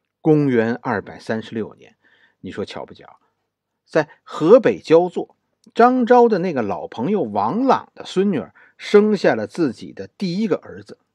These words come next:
这个儿子就是晋朝的开国皇帝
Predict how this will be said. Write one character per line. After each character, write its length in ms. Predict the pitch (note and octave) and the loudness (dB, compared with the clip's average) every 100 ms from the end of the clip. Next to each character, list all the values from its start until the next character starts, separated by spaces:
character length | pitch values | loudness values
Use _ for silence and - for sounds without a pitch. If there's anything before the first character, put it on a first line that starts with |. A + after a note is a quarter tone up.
| _ _ _ _ _ _ _ _ | _ _ _ _ _ _ _ _
这 200 | - F4 | 2 4
个 100 | A#3 | 4
儿 280 | - B2+ D#3 | 2 4 4
子 120 | D3+ | 4
就 200 | C3 D3+ | 0 0
是 160 | - B2 | 0 -6
晋 460 | - A#3 G3+ B2+ | 0 4 6 4
朝 260 | A2+ G#2+ A#2 | 0 -2 0
的 120 | C3 | 0
开 340 | - - F3 E3 | 0 2 4 2
国 220 | A#2+ A#2+ | -2 -2
皇 300 | - F#2 A#2 | -2 -6 -8
帝 180 | A2 | -10